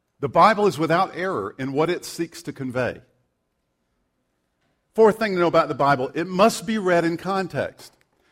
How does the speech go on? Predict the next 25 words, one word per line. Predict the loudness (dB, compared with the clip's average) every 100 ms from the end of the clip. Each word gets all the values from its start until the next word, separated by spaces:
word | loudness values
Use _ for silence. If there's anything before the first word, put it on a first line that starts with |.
| _ _
The | -4
Bible | 2 4 4 0
means | -4 -4 -4 -6 -6
what | -2 0
it | 0
meant | 0 0 -2
to | -4 -6
its | -4
original | -8 -4 -4 -2 -4 -4
authors | 0 -2 -2 -8 -8
and | -4
readers. | -4 -4 -2
I | -2
was | -2
telling | -4 -6 -4
Diane | -4 -4 -6
this | -8 -4
last | -4 -4 -6
night. | -6
I | -2
had | -4
a |
professor | -6 -6 -6 -4
in | -10
seminary | -6 -4 -4 -6